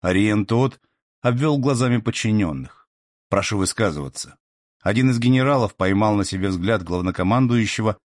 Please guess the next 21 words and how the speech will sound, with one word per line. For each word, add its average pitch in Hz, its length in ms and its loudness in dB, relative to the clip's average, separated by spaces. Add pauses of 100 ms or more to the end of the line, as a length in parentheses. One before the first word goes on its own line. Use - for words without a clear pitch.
и 127 80 0
поднялся 135 520 2
с - 120 -4
места. 104 480 -2 (480)
«Ваше 113 280 -2
превосходительство, 92 840 -6 (280)
у 92 80 -6
нас 117 200 2
с - 60 -6
утра 123 300 0
нет 95 180 -2
связи 95 400 -4
с - 80 -8
фортами 98 480 -2
второй 90 400 -4
линии 87 320 0
обороны 87 600 -2 (140)
с - 100 -20
тринадцатого 104 680 -2
по 90 160 -6
девятнадцатый». 90 800 -4